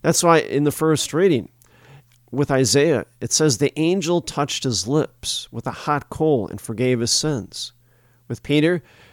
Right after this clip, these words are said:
Jesus says to him, "From now on, you will be catching men." Well, God has cleared away our sins so that what? We can now become the person that God created us to be.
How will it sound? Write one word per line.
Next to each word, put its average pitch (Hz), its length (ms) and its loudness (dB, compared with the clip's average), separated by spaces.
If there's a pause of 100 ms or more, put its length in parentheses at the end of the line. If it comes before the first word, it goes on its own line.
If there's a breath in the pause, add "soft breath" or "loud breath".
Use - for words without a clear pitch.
(120)
Jesus 151 380 2
says 185 320 0
to 139 120 0
him, 110 180 0
"From 123 260 -4
now 170 260 4
on, 165 240 4
you 143 140 2
will 151 140 2
be 135 140 0
catching 123 580 -4
men." 104 400 -6 (920 soft breath)
Well, 147 140 0
God 170 480 4
has 147 400 2 (340 soft breath)
cleared 175 720 2
away 127 560 2
our 131 240 -4
sins - 760 -4 (300)
so 165 180 -2
that 139 220 2
what? 156 360 0 (680 soft breath)
We 165 220 6
can 170 280 0
now 143 260 2
become 147 380 0
the 147 100 2
person 147 460 0
that 120 180 -2
God 120 340 -2
created 117 380 -2
us 110 280 -2
to 110 100 -6
be. 107 320 -4